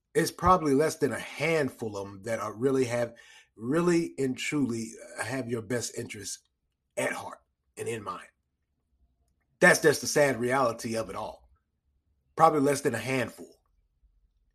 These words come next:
So why are you, uh, who are you trying to impress when you put this nonsense, th-, this everyday nonsense up there? Who are you trying to impress? Some more broke people like you?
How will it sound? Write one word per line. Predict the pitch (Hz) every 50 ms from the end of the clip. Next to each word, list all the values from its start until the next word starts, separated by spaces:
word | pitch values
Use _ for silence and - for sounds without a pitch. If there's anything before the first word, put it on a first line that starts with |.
| _ _ _ _ - _ -
So | - 147
why | 135 151 180
are | 175 180 185
you, | 170 156 151 123 131 135 131
uh, | 127
who | 131 160 247 269
are | 277
you | 247 185
trying | - - 190 196 190 175
to | 143 127
impress | 117 98 - - - 147 156 - - -
when | 107 104 104
you | 98
put | - - - - 127
this | 127 107 - 92
nonsense, | 107 113 120 120 117 117 - - 123 117 113 113
th-, | 120 131 135 135
this | 127 127 123 - -
everyday | - 123 135 139 131 110 120 120 123 120 113 113
nonsense | 101 104 113 113 107 104 90 - - 98 - - - - -
up | - _
there? | - - - - - _ _ _ _ _ _ _ _ _ _ _ _ -
Who | -
are | 208
you | 226 202
trying | - - 175 156 156 143
to | 123
impress? | 113 113 - - 143 - - - - - - _ _ _ _ _ _ _ _ _ _ _ _ _ _ _ _ _ _ _ _ -
Some | - 117 98 113
more | 123 131 120
broke | 110 127 139 135 - -
people | 143 135 135 131
like | 127 127 131 131 - -
you? | 117 135 165 -